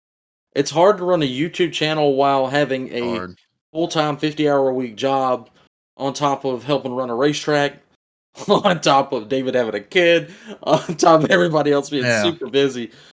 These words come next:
Speaker 1: So, yeah, it's,
Speaker 2: Like,
Speaker 1: uh, it's
Speaker 2: I, I'm not gonna lie. I went, when I was in Charlotte this year, I went and, um, obviously I'm a big Hunt the Front fan, so I had to go see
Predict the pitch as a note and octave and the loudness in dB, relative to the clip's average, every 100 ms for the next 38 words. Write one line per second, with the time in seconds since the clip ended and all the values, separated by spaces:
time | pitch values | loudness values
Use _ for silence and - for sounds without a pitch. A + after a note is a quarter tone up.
0 | _ _ C#3 C3 C#3+ C3+ C#3+ C3+ D3+ C#3 | _ _ 2 4 6 6 6 6 4 4
1 | C3 C#3+ D3 - - D#3 F#3+ F3 G#3+ A3 | 2 -2 -4 -12 -4 2 4 4 4 4
2 | D#3 C#3+ C3 D#3 A2+ D#3 F#3 F#3 D3 _ | 4 2 4 4 4 2 2 0 -2 _
3 | _ _ _ _ C3+ E3 F#3+ F3+ C#3+ D3 | _ _ _ _ 0 0 0 -4 -4 -2
4 | D3 C3+ - _ _ C#3+ C#3 - C3 B2+ | -2 -4 -8 _ _ -8 -6 -4 -4 -4
5 | B2 - _ C3 D3+ D#3 C#3+ - B2+ C3+ | -6 -12 _ -2 0 -2 -4 -4 -4 -2
6 | C3 B2+ B2 A#2 A2+ _ _ _ _ _ | -2 -2 -2 -4 -8 _ _ _ _ _
7 | D3 D#3+ D3+ C#3+ D#3 D3 C#3 B2+ D3 C3 | 2 4 4 2 4 4 2 2 0 2
8 | C#3 C3+ - D3 C3 - A2 A2+ A#2 B2 | 0 -2 -4 -4 -4 -4 -8 -8 -2 0
9 | C#3 C#3 C3 C#3 B2+ - B2+ B2 A2+ | 2 0 -2 -2 0 0 0 -4 -6